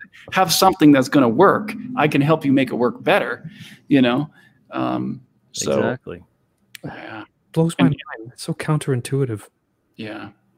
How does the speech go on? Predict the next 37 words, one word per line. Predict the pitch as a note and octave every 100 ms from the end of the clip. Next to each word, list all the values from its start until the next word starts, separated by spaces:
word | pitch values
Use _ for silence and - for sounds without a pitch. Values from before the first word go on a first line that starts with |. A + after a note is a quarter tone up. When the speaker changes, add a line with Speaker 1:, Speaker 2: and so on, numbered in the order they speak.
| _ _ - -
Speaker 1:
Yeah, | G#3
you | G#3 A3
know, | G#3
these | G3+ F#3+ F#3
companies | - B3+ D4+ G3+
like | C#3+ C3
Diamond, | C#3 F3 D4
I | C3
think | B2+ A#3+
they | A#3+ F#3
just | F3+ -
want | F3+ F#3 -
to, | E3
it's | - D3+
the | -
same | - A#3+
with, | G3+ -
like, | C#3+ C#3
something | - - C#3+
like | B2+ B2+
DreamWorks, | B2+ C3+ C3+ A#2+ A#2 -
you | B2+
know? | A#2+ B2+ C#3 - - _
They | C#3
want, | C#3 D3+ G3 C4+ - - _ _
they | D3
want | D3+ G#3+ A#3+
to | F3+
have | D#3 E3 E3+
the | D#3+ D3
artists, | C3 C3+ C3 B2 - - - _ _
but | C#3+ B2+ C3+ - - _
to | - B2+
where | C3+ C#3+ B2 A#2+ - _ _ _ _ _ _ -
all | C#3 E3+
the | D#3+
talent | - D3+ D3 D3